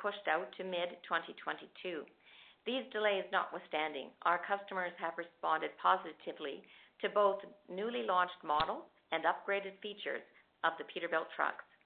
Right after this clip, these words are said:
Turning to our industrial segment, improvements in the resource sectors in Alberta and Saskatchewan, in combination with summer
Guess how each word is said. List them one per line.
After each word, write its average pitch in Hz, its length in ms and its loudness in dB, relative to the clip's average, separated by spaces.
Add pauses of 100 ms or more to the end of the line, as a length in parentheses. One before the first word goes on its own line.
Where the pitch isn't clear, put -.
(1080)
Turning 254 320 6
to 240 160 2
our 202 160 10
industrial 180 560 0
segment, 151 400 0 (320)
improvements 196 560 -2
in 190 80 -2
the 180 80 -4
resource 170 480 2
sectors 170 400 -2
in 160 80 -4
Alberta 156 400 4
and 151 320 -4
Saskatchewan, 160 640 -2 (480)
in 214 160 -2
combination 202 720 2
with 175 160 -4
summer 190 320 4